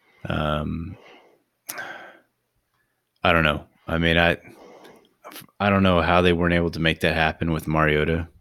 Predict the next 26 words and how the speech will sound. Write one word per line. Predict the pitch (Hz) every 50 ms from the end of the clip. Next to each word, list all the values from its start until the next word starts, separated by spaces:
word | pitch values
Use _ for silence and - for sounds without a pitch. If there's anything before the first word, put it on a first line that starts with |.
| _ _ _ _ _ _ - _ _ _ _ _ _ _ _ _ - -
Um, | 92 82 80 80 80 78 78 76 76 76 78 78 76
maybe | 78 80 82 80 82
it's | 80 -
just | - 80 - - -
all | 80 80 80
about | 80 80 - 80 80 80 80 67 - _ _ _ _ _ _ _ _ _ _ _ _ _ _ _ _ _ -
a | - 80 85 85 82 -
different | - 90 82 - 85 82 78 62 73
level | 80 80 78 78
of | 78 78
leadership | 82 85 85 87 82 - - - 90 87 82 78 - _
or | - 76 78 76 76 76 76
the | 73 76 73 73 71
offensive | 76 78 80 - - 85 76 - - 76
system | - - - 87 - - - 85 82
with | 73 - -
Vrabel | - 87 87 85 87 82
or | 85 82 80 82 78 52 50 73 78 78 76 76 73 71 67 - - - - - - - - _ _ _ _ _ _ -
just | - 90 82 - - - _
the, | - 82 76 76 76 -
the | - 78
ability | 73 - 87 80 82 82 78
to | 76 71
throw | - - - 76 76 78
the | 82 82
ball | 85 92 92 95 104 104 104 104 -